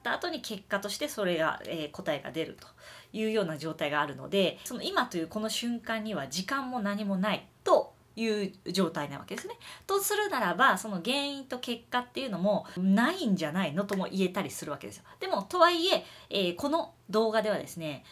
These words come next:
それがあるのかないのかっていうのはどっちだっていいです。どっちだっていいです。えー、あるのはそこに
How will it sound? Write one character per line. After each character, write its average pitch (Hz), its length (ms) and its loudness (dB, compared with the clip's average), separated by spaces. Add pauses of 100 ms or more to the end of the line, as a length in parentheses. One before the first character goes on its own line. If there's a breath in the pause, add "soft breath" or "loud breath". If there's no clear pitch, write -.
(400 loud breath)
そ - 120 4
れ 339 80 6
が - 240 6
あ 370 60 10
る 370 80 2
の 190 120 0
か 165 120 0
な 233 160 2
い 233 40 0
の 190 60 0
か 160 120 -6
っ - 20 -20
て - 100 -10
い 214 40 -2
う - 20 0
の 165 80 0
は 147 60 -2
ど 185 80 0
っ 185 40 0
ち 240 120 -4
だ 247 80 2
っ - 20 0
て 247 140 -6
い - 20 -4
い 214 40 -4
で 147 80 -6
す。 - 140 -12
ど 196 80 -8
っ - 60 -12
ち - 100 -8
だ 196 100 -4
っ - 20 -8
て 196 100 -6
い 185 40 -2
い - 20 -2
で 143 80 -8
す。 - 160 -14 (480 loud breath)
え 190 260 0
ー、 - 80 -2
あ 370 100 8
る 392 120 2
の 285 100 0
は 226 100 4
そ 226 140 -4
こ 339 140 2
に 320 280 -4